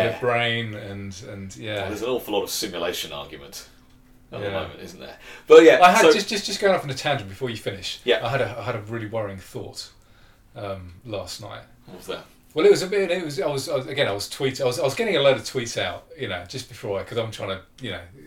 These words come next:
Speaker 2: I'm gonna do the cold turkey as well over Christmas. But I thought, I'll
Speaker 1: Yeah.
Speaker 2: just g-, get it all out, get
Speaker 1: Yeah.
Speaker 2: it out of my system.
Speaker 1: Yeah.
Speaker 2: And I was just kind of thinking aloud a little bit, and, uh, I was, you know, I, I was kind of mocking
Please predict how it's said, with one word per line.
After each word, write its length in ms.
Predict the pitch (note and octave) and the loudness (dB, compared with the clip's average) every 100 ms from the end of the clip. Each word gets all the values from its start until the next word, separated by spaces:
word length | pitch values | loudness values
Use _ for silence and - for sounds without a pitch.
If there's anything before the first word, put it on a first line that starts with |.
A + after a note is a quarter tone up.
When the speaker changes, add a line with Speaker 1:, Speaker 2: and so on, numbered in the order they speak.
| - C3+ | -20 -18
Speaker 2:
I'm 140 | A#2+ | -16
gonna 160 | G2 G2 | -12 -12
do 100 | G2+ | -12
the 80 | F2+ | -10
cold 220 | G#2 G2 | -10 -8
turkey 300 | G#2 F#2+ G2+ | -6 -6 -8
as 80 | F#2+ | -8
well 160 | F#2 | -6
over 120 | F2+ F2 | -8 -12
Christmas. 340 | G#2+ - G#2+ | -16 -16 -14
But 160 | - A2 | -16 -16
I 20 | |
thought, 240 | - - | -16 -14
I'll 60 | - | -4
Speaker 1:
Yeah. 100 | - | -4
Speaker 2:
just 120 | - | -4
g-, 80 | C3 - | -12 0
get 140 | G3+ C3 | 0 2
it 60 | |
all 80 | G#2 | 0
out, 260 | G2 F#2+ - - - - | 0 0 -4 -18 -20 -2
get 120 | B2+ | 2
Speaker 1:
Yeah. 60 | |
Speaker 2:
it 40 | B2 | 4
out 60 | |
of 40 | G2+ | 2
my 20 | |
system. 340 | F#2+ - - G2+ - | -6 -12 -12 -12 -10
Speaker 1:
Yeah. 140 | - - - - - - | -8 -8 -8 -18 -20 -10
Speaker 2:
And 80 | C3 | -4
I 40 | B2+ | -2
was 60 | |
just 100 | C3 | -2
kind 120 | D3+ B2 | -4 -4
of 40 | |
thinking 320 | - C3+ A2 | -4 -6 -4
aloud 280 | G#2 G#2 G2+ | -2 0 -2
a 20 | |
little 220 | G2+ G2 | -2 -6
bit, 260 | G2 G2+ - | -4 -4 -4
and, 480 | A2+ G#2 G2+ G2+ G2+ - | -6 -6 -6 -10 -12 -6
uh, 440 | G2+ G2 G2 A#2 | -2 0 -2 -2
I 0 | |
was, 300 | A2 G#2 - | -4 -6 -12
you 100 | D3 | -10
know, 100 | G2+ | -6
I, 260 | G2+ A#2 C3 B2+ | -6 -6 -8 -8
I 20 | |
was 180 | A#2+ G#2+ | -8 -8
kind 180 | - A2 | -8 -8
of 220 | G2 C3+ | -8 -10
mocking 680 | B2+ - A2 G2 F#2 F#2 | -10 -8 -8 -10 -12 -18